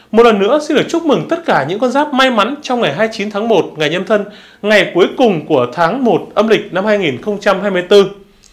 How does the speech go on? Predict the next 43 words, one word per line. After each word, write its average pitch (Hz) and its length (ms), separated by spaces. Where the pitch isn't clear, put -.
À, 247 80
thưa 240 140
quý 220 100
vị, 226 240
à, 185 160
con 277 120
giáp 339 160
may 294 180
mắn 262 180
đầu 220 220
tiên 277 240
trong 269 180
ngày 185 280
cuối 220 200
cùng 220 260
của 139 100
tháng 180 200
một 208 140
âm 214 120
lịch 180 140
thì 175 220
đó 151 320
chính 240 220
là 233 240
những 185 120
người 247 100
tuổi 123 120
Tỵ. 185 260
À, 196 100
những 254 180
người 330 100
tuổi 185 120
Tỵ 233 200
được 214 140
cục 190 120
diện 214 160
là 196 80
Tỵ 226 300
và 165 160
Thân 262 240
là 240 80
lục 131 180
hợp. 151 220